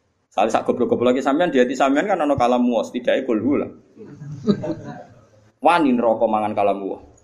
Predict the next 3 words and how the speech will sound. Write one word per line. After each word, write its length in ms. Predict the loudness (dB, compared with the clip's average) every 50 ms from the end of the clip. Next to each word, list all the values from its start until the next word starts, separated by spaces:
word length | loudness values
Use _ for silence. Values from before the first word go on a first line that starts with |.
| _ _ _ _ _ _ _ _ _ _ _ _ _ _ _ _ _ _ _ _ _ 0
Ndak 160 | 2 2 2
berani. 440 | 2 0 0 0 0 -2 -4 -6 -8 -8 -12 -16 -20 _ _ _ _ _ _ _ _ _ _ _ _ _ _ _ _ _ _ _ _ _ _ _ _ _ -4
Ini 420 | -4 -4 -4 -4 -4 -2 0 0